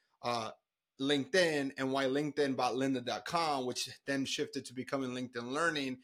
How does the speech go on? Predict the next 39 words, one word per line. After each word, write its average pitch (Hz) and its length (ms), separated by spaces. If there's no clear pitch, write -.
and 139 140
why 139 140
there's 135 240
so 160 240
many 151 160
certifications 139 800
attached 127 400
to 131 80
LinkedIn 120 420
Learning, 143 420
because 143 260
then 143 320
there's 147 320
a, 135 240
a 139 80
way 147 200
to 139 120
prove 156 480
that 127 100
you 131 80
actually 135 320
have 123 140
the 113 80
technical 139 580
skills 120 680
that 131 100
are 131 100
required 127 460
to 120 100
do 127 80
the 117 140
job, 127 540
and 135 140
you 131 80
take 147 320
away 127 320
all 123 220
this, 117 420
um, 110 380